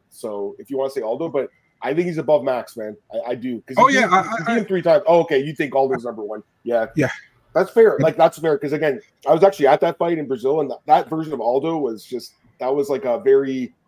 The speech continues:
Speaker 1: depleted version of him, you know? Did he ever
Speaker 2: Yeah.
Speaker 1: win a, actually, no, that, to be fair, he actually won a couple fights after that, Aldo. But still, yeah, I know what you're saying.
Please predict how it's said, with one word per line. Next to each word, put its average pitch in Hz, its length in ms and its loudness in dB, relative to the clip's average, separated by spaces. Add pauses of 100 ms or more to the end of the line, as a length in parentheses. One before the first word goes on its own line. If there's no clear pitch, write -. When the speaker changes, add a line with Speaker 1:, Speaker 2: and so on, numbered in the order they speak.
(100)
Speaker 1:
depleted 139 580 -8
version 127 300 -8
of 147 120 -8
him, 160 240 -8 (100)
you 123 100 -8
know? 143 200 -4 (260)
Did 156 100 -12
he 254 80 -4 (220)
ever 147 100 -4
Speaker 2:
Yeah. 135 160 2
Speaker 1:
win 139 100 -4
a, - 560 -10
actually, 233 200 -4
no, 254 280 4
that, 202 140 2 (340)
to 214 60 -8
be 247 140 -4
fair, 196 420 0 (420)
he 170 120 -2
actually 190 280 -2
won 160 200 -4
a 156 60 -4
couple 143 260 -4
fights 139 260 -2
after 117 260 -4
that, 98 160 -6
Aldo. 95 240 -16 (160)
But - 160 -12
still, 156 260 4
yeah, 131 160 -2
I 139 60 0
know 170 120 -2
what 143 80 -4
you're 120 80 -8
saying. 101 300 -14